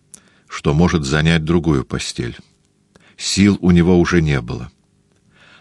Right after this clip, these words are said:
Но еще не сомкнув глаз, Фарук почувствовал первые укусы.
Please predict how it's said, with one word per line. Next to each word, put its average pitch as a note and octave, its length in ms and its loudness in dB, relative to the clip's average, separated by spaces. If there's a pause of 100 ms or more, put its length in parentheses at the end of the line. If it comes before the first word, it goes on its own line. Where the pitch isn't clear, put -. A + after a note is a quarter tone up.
Но D2+ 120 0
еще D#2+ 300 2
не E2+ 100 2
сомкнув F2 480 0
глаз, F2+ 360 0
Фарук E2 360 0
почувствовал F2+ 760 0
первые E2+ 500 2
укусы. E2 640 -4